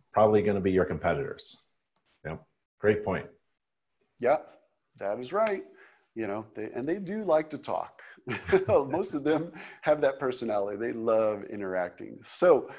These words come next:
Speaker 2: what about your other services? If you're thinking about adding radon, or you're thinking about adding sewer, there's so many other services too that you could be adding to your company.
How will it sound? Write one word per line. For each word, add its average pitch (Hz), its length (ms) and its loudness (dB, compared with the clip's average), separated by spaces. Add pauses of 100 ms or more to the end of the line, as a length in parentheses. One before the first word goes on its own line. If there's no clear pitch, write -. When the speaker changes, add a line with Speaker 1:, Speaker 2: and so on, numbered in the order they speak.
(180)
Speaker 2:
what 180 140 2
about 214 220 8
your 170 100 8
other 151 180 6
services? 110 800 -4
If 131 100 -4
you're 156 120 2
thinking 160 280 0
about 143 220 6
adding 131 260 4
radon, 107 640 0
or 107 560 -2 (220)
you're 120 120 -2
thinking 139 240 -4
about 131 200 6
adding 117 380 4
sewer, 95 960 -4 (240)
there's 135 180 0
so 175 140 2
many 165 180 2
other 143 200 2
services 127 640 -4
too 151 260 -4
that 107 140 -4
you 123 100 -6
could 131 120 -8
be 120 120 -2
adding 110 360 0
to 120 120 -12
your 107 140 -8
company. 143 480 -4